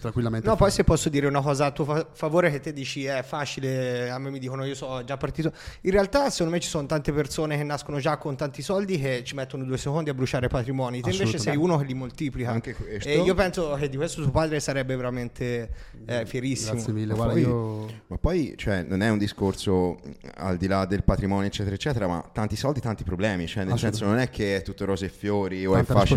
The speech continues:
Speaker 1: responsabilità.
Speaker 3: investire perché hai tanti soldi. Si faccia, si ritorna al discorso delle diciassettemila persone in una discoteca di cui tu sei responsabile, no?
Speaker 1: Assolutamente sì.
Speaker 3: Eh,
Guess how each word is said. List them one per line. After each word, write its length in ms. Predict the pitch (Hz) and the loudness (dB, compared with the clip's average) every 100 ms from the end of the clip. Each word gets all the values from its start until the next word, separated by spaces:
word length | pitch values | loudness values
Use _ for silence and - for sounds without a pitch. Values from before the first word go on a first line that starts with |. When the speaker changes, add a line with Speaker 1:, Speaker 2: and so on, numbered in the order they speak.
| 101 | 4
Speaker 1:
responsabilità. 340 | 101 101 - | 6 4 4
Speaker 3:
investire 320 | 107 107 104 | 2 2 2
perché 200 | 95 95 | 0 -2
hai 60 | 95 | 0
tanti 260 | 104 92 95 | 0 -2 -4
soldi. 320 | 117 120 101 | 6 6 6
Si 120 | 101 | 2
faccia, 440 | 92 90 98 87 - - | -8 -6 -4 -4 -6 -16
si 120 | - 110 | -6 -2
ritorna 320 | 104 104 101 | 0 2 0
al 40 | |
discorso 440 | 98 101 110 - 104 | -2 -2 -2 -2 0
delle 340 | 95 98 98 | 2 2 0
diciassettemila 680 | 98 104 95 107 - 104 104 | 0 -2 -2 -2 -2 -2 0
persone 560 | 101 101 - 104 107 98 - - | -2 -2 -2 0 0 -2 -6 -2
in 120 | 101 | 2
una 160 | 110 104 | 4 4
discoteca 640 | 101 - 104 120 143 110 | 2 0 2 4 4 2
di 80 | 87 | -2
cui 160 | 95 92 | -6 -2
tu 120 | 107 | 0
sei 160 | - 95 | 2 0
responsabile, 760 | 90 87 90 - 104 80 82 | 0 -4 -4 2 2 4 4
no? 140 | 92 110 | 2 0
Speaker 1:
Assolutamente 560 | - 123 117 110 113 | -4 -6 -2 -2 -2
sì. 140 | 104 | -2
Speaker 3:
Eh, 80 | 120 | -4